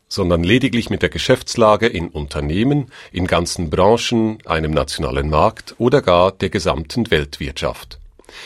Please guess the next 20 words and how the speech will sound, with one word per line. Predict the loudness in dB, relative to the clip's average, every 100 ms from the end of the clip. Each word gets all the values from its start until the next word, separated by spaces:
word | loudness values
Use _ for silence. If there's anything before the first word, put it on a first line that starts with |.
| -20 -20 -12
Die | -2
Konjunktur | 2 2 2 -2 2 2 2
wird | 0 -2
gemessen | -2 2 2 0 -6 -6 -8 -8
mit | -8 -8
Kennwerten | 0 2 4 2 0
für | -4 -6
Preise, | 0 2 4 4 4 2 0 -20 _
Löhne, | 0 4 4 6 6 6 _
Produktionsmengen, | -6 -4 -4 -6 -2 2 0 2 2 4 2 0 -6 _
Umsätze, | -2 0 2 2 2 -2 0 0 -2 -20 _
Zinsen, | -2 2 2 2 0 -2 -4 _ -16
die | -2
Arbeitslosigkeit, | 0 4 2 2 -2 -2 -4 2 4 4 0 -20 _ -12
die |
Geldmenge | 0 2 2 0 2 2 0 -2 -16
und | -6 -2
das | -2 0
jährliche | -2 -2 -6 -2
Wirtschaftswachstum. | -2 -2 -6 -6 -8 -8 -12 -12 -14